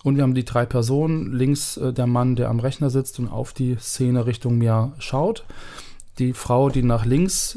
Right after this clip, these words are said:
äh, hin-, nach links hinten aufs Meer schaut und der Mann, der nach rechts hinten aufs Meer schaut. Und dazwischen dieser Sandweg, der halt zum Meer führt.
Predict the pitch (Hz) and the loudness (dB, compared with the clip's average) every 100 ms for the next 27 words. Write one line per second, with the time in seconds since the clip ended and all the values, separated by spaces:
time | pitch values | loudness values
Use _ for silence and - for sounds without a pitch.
0 | - 147 151 151 208 - 95 143 156 131 | -4 -2 0 -2 -6 -6 -2 0 0 0
1 | 107 131 156 - 151 - 143 123 - 139 | 0 0 0 0 0 0 -2 -2 0 2
2 | 135 - 127 127 127 120 120 120 120 113 | 2 2 0 0 0 0 2 2 2 2
3 | 110 107 - 107 - - 110 - 107 107 | 2 0 -2 -4 -4 -4 -2 -2 -4 -2
4 | 120 113 110 110 117 - - - - - | 0 0 0 -2 -4 -4 -8 -8 -10 -6
5 | 117 117 - 120 117 113 110 107 107 110 | -4 -2 -4 -2 0 0 0 2 2 2
6 | 107 113 - 113 113 - 104 107 107 - | 0 0 0 -2 -2 -2 -2 0 0 -4
7 | - - 113 110 107 104 101 - 101 98 | -8 -4 0 2 2 2 -2 -4 -4 -4